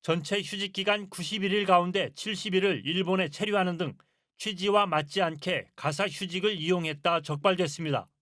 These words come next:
김 씨는 이 사실을 은폐하기 위해 국내에 체류한 것처럼 가짜 복무 상황 신고서를 제출했습니다. 그러나 제주도 선관위는 출입국 사실 증명을 통해 사실 여부를 확인하지 않고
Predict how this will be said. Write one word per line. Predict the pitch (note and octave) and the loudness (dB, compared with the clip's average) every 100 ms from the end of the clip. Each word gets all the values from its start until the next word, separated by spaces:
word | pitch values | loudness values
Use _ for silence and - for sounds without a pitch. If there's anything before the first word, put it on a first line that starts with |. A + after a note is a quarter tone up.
| - | -8
김 | F3+ | -6
씨는 | - G3+ A3 | -4 -4 -2
이 | E3 F#3+ | -2 -2
사실을 | - G#3 - G3+ A3 | -2 -4 0 2 2
은폐하기 | E3+ F3+ F3+ F#3 E3+ F3+ E3+ | 2 -2 2 2 2 0 0
위해 | F3 - _ _ _ _ | -2 -2 _ _ _ _
국내에 | F3+ F#3 F#3 F#3+ | 0 2 2 0
체류한 | C#3+ G#3 G#3 G3 | -2 -4 0 2
것처럼 | F#3 D#3+ F3 F3+ - _ _ _ | 2 0 0 0 0 _ _ _
가짜 | - D#3+ - E3+ C#3+ | -2 -2 0 -2 0
복무 | D#3 F#3 F#3+ | -2 2 2
상황 | F#3 - F3+ F#3+ | 2 -2 0 0
신고서를 | E3+ G3 G#3 F#3+ - D3+ D#3 F#3+ | 0 -6 0 0 2 0 2 2
제출했습니다. | - F3 G3+ F#3+ - E3 A#2+ - _ _ _ | 0 -6 -2 -4 -4 -4 -4 -6 _ _ _
그러나 | E3+ G3 G#3 D3+ | 2 4 4 0
제주도 | E3+ F3+ G3+ | -4 0 0
선관위는 | G3 G3+ G3 F#3+ F#3 G3+ C3+ _ _ _ | 0 -4 2 2 4 0 -4 _ _ _
출입국 | - G#3+ G3+ - G3 | -8 -6 -6 -6 -8
사실 | - G3+ F#3+ A3+ | -4 -4 -2 -6
증명을 | F#3+ F3+ F#3 F#3 F#3+ | -4 -2 2 2 0
통해 | - F3+ E3+ G2 _ | -2 -4 -4 -4 _
사실 | - G3 G3 A3 E3+ | -6 -4 -2 -2 0
여부를 | D#3+ E3 F#3+ | 0 0 -2
확인하지 | F#3+ G3+ G#3 F3+ F#3+ | -2 -2 0 2 2
않고 | D#3+ D3+ D#3+ G#2+ | 0 0 -6 -6